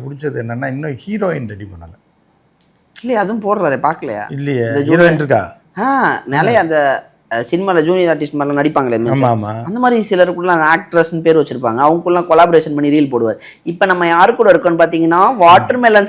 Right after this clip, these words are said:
Speaker 2: ஸ்டாரோட இருக்கும் பாரு,
Speaker 1: ஐயோ.
Speaker 2: அப்படிலாம் பண்ணுவாரு. சரி, நான் வெளியே அது
Speaker 1: ஐயோ.
Speaker 2: எல்லா வெளியில பண்ணிடுவேன். சரி, இருக்கட்டும். வாட்டர்மெலன் தமிழ்நாட்டுல என்னதான் சீசன்?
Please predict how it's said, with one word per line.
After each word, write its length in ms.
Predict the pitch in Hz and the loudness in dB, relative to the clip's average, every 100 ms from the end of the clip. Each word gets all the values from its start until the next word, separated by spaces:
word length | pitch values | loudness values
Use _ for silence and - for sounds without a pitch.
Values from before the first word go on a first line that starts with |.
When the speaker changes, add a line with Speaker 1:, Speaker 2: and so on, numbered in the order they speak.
| - | 4
Speaker 2:
ஸ்டாரோட 280 | 180 175 | 6 8
இருக்கும் 280 | 180 165 170 | 6 6 2
பாரு, 420 | 165 151 190 262 - 180 | 4 4 4 2 -4 -10
Speaker 1:
ஐயோ. 340 | 135 147 160 | -8 -4 2
Speaker 2:
அப்படிலாம் 240 | 160 170 | 4 6
பண்ணுவாரு. 380 | 175 160 156 135 | 4 4 4 2
சரி, 200 | 123 135 | 0 -2
நான் 200 | 156 180 | 2 2
வெளியே 220 | 196 277 | 4 4
அது 240 | 392 233 277 | 4 6 4
Speaker 1:
ஐயோ. 20 | |
Speaker 2:
எல்லா 240 | - 370 | 6 6
வெளியில 220 | 330 440 320 | 8 6 4
பண்ணிடுவேன். 240 | 226 190 - - - | 4 2 0 -16 -6
சரி, 200 | - 254 | 2 4
இருக்கட்டும். 360 | 180 135 131 - _ | 4 2 -2 -8 _
வாட்டர்மெலன் 600 | 165 233 381 403 247 240 | 6 6 6 4 4 4
தமிழ்நாட்டுல 420 | 226 180 226 214 | 2 2 2 4
என்னதான் 340 | 190 170 202 208 | 4 4 4 2
சீசன்? 460 | 208 160 127 123 | 0 -4 -6 -8